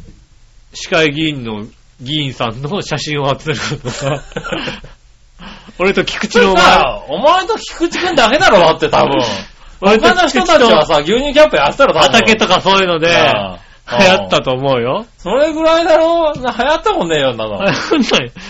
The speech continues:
Speaker 1: 流行んないの。あとは、あの、あれだね。アメリカ横断ウルトラクイズ
Speaker 2: はい。
Speaker 1: 的な遊び。
Speaker 2: 的な遊び。
Speaker 1: うん。
Speaker 2: うん、あれは見るだけだったな。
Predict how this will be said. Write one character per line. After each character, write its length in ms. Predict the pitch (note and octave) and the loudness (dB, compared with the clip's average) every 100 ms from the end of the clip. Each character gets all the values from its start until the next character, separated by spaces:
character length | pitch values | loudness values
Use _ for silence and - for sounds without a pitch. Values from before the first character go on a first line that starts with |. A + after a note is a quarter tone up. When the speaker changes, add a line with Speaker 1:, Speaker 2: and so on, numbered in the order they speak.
| - - _ - | -20 -20 _ -6
Speaker 1:
流 60 | F3+ | -4
行 60 | B3 | -2
ん 40 | |
な 80 | F3 | -2
い 80 | B2+ | -4
の。 160 | C3 - | -8 -6
あ 120 | - | -2
と 80 | C4 | 0
は、 260 | B3 F3+ D3 | 2 2 0
あ 40 | |
の、 160 | B2+ A#2+ | -4 -6
あ 80 | A#2 | -8
れ 60 | |
だ 120 | A#2 A#2 | -8 -6
ね。 260 | C3 - - _ _ - - - | -6 -8 -14 _ _ -20 -16 -6
ア 100 | D#3 | -2
メ 120 | F#3 | 0
リ 120 | F#3+ | 0
カ 120 | F#3 | 0
横 140 | E3 E3 | 0 0
断 180 | E3 | -2
ウ 80 | D#3+ | -2
ル 80 | E3 | -4
ト 100 | F3 | -4
ラ 140 | E3+ | -4
ク 200 | D#3 E3 | -4 -4
イ 120 | E3+ D#3+ | -6 -4
ズ 460 | E3 A3 G#3 D3+ - | -2 0 0 -4 -10
Speaker 2:
は 240 | C#3 B2 F#2 | -8 -6 -6
い。 40 | - _ _ _ _ _ _ - | -14 _ _ _ _ _ _ -10
Speaker 1:
的 220 | D#3 E3 | -6 -2
な 160 | D#3 C#3 | -2 -2
遊 80 | C#3 | -4
び。 220 | G#2+ G#2 - - | -6 -10 -16 -10
Speaker 2:
的 260 | F3 E3 G#3+ | -6 -4 0
な 100 | G3+ G3 | 2 2
遊 120 | F3+ D#3 | 0 -2
び。 280 | D3 B2+ - | -4 -6 -8
Speaker 1:
う 40 | |
ん。 40 | B2 | -8
Speaker 2:
う 180 | B2 A2+ | -6 -2
ん、 220 | C3 A#2+ | -2 0
あ 80 | D3 | 2
れ 80 | F3 | 0
は 100 | E3 | -2
見 140 | F3+ | -4
る 100 | F3+ | -2
だ 120 | B2+ | -2
け 80 | B2+ | -2
だ 80 | B2 | -4
っ 40 | |
た 80 | F#2 | -6
な。 220 | F2 F2+ | -12 -14